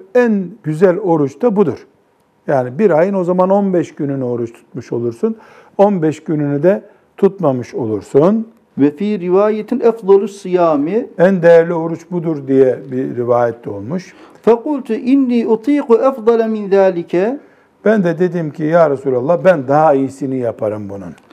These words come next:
Speaker 2: Fekalen nebiyyü sallallahu aleyhi ve sellem,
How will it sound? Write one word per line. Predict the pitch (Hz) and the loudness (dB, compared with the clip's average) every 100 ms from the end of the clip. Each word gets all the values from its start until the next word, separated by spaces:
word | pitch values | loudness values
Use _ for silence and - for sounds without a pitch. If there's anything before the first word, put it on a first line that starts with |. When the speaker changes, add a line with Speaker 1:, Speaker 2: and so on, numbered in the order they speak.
| - _ | -20 _
Speaker 2:
Fekalen | - 180 214 240 226 220 | 0 0 2 0 0 -2
nebiyyü | 208 226 220 | -4 -2 -4
sallallahu | 208 214 214 208 208 214 214 214 | -2 -2 0 0 0 2 2 2
aleyhi | 196 196 185 | 0 2 0
ve | |
sellem, | 185 190 185 220 240 | 0 -4 0 0 0